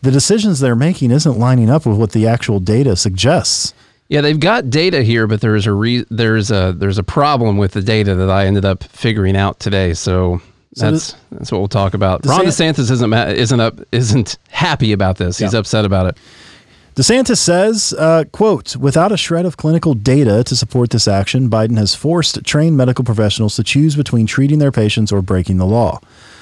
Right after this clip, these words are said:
Speaker 1: This indefensible edict makes treatment out, uh, takes treatment out of the hands of medical professionals and will cost some Americans their lives. There are real-world implications to Biden's medical authoritarianism.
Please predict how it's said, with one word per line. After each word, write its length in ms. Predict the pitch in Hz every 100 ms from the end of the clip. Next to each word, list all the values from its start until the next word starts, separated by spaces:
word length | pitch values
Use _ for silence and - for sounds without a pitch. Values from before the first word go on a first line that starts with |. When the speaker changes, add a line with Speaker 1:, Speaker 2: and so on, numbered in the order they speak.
| - - - -
Speaker 1:
This 200 | 117 -
indefensible 880 | - 160 175 156 147 143 135 139 139
edict 440 | 147 143 120 - 117
makes 240 | 120 117
treatment 460 | - 143 147 135 131
out, 260 | 127 131 -
uh, 160 | 123 113
takes 260 | - 208 -
treatment 320 | 143 135 139
out 100 | 123
of 60 | 117
the 80 |
hands 300 | 104 139 151
of 100 | 131
medical 320 | 113 123 120 104
professionals 600 | 101 147 160 165 165 127
and 120 | 110
will 80 | 98
cost 320 | - 147 143
some 140 | 139
Americans 500 | 131 117 113 104 110
their 140 | 95 95
lives. 460 | 110 104 78 - - - - -
There 160 | 113 110
are 120 | 104
real-world 680 | 95 120 175 190 143 143 151
implications 680 | 139 131 117 147 156 160 147
to 100 | 127
Biden's 400 | 113 113 101 95
medical 400 | 110 107 98 95
authoritarianism. 1000 | - 107 98 - 156 165 160 151 160